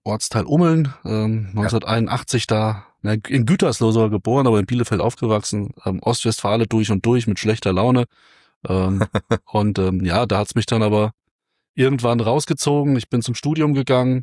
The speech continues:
Speaker 2: Wo hast du studiert?
Speaker 1: Ich hab, äh, in Leipzig studiert,
Speaker 2: Ach,
Speaker 1: hab
Speaker 2: ja.
Speaker 1: zweitausendzwei ging's dann in die Großstadt, hab Journalistik und Politikwissenschaft
Speaker 2: Ja.
Speaker 1: studiert, unfassbar schöne Zeit, auch da heute noch tolle Kontakte hier und da in ganz Deutschland. Und, ähm, ja, das Studium sah vor,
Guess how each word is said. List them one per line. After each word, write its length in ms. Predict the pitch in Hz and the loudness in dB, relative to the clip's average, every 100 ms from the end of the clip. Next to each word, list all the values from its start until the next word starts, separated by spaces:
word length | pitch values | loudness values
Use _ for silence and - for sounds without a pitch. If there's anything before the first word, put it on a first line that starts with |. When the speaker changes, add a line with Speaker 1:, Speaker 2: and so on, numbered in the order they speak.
| _ - | _ -2
Speaker 2:
Wo 80 | |
hast 160 | 139 - | -2 -2
du 60 | 160 | -8
studiert? 360 | 127 113 190 - | -6 -4 -4 0
Speaker 1:
Ich 80 | |
hab, 180 | 123 - | -2 -2
äh, 540 | - 117 117 113 117 113 - | -2 2 4 4 2 0 -2
in 200 | 110 107 | -2 0
Leipzig 380 | 113 190 - 190 | 0 -2 -2 -2
studiert, 340 | 180 165 165 | 0 0 0
Speaker 2:
Ach, 160 | 175 - | 0 0
Speaker 1:
hab 80 | 101 | -2
Speaker 2:
ja. 120 | 82 | -4
Speaker 1:
zweitausendzwei 880 | - 127 135 131 123 110 117 127 135 131 | -4 0 0 2 0 2 2 2 2 0
ging's 240 | 123 123 | -2 0
dann 280 | 120 120 113 | 0 0 0
in 120 | - | 0
die 120 | 113 | -2
Großstadt, 640 | 110 139 175 - 139 - - _ _ _ | 0 2 2 2 0 0 -10 _ _ _
hab 200 | - 107 - | -4 -4 0
Journalistik 420 | 117 127 - 127 | 2 2 0 -2
und 120 | 113 | -2
Politikwissenschaft 800 | - 110 - 143 139 135 - 117 | 0 -2 0 -2 0 0 0 -2
Speaker 2:
Ja. 20 | |
Speaker 1:
studiert, 360 | - 113 113 - - | -2 -2 -2 -2 -2
unfassbar 520 | 120 110 110 - 107 | -2 0 -4 -2 -4
schöne 300 | - 110 107 | -2 -2 -2
Zeit, 320 | - 139 123 | 0 0 0
auch 100 | 110 | -2
da 260 | - 113 117 | 0 2 4
heute 200 | 117 117 | 2 2
noch 140 | 113 | 0
tolle 240 | - 120 127 | 0 0 0
Kontakte 480 | 127 113 139 - | 0 -2 -2 0
hier 160 | 135 127 | 2 2
und 120 | 120 | 2
da 140 | 120 120 | 0 0
in 80 | |
ganz 220 | 113 113 - | 0 0 0
Deutschland. 420 | 131 - 127 127 _ _ _ _ _ _ _ _ - | 0 0 -2 -2 _ _ _ _ _ _ _ _ -2
Und, 480 | 139 139 147 143 - | 0 2 0 -2 0
ähm, 320 | 131 131 131 | 2 2 2
ja, 520 | 139 196 139 107 98 104 - _ - | 2 2 0 -2 -8 -14 -16 _ -6
das 200 | 123 - | -6 -4
Studium 460 | 160 180 170 165 | -4 0 0 2
sah 220 | 131 127 | 2 0
vor, 460 | 139 - 135 160 214 | 0 -2 0 0 -2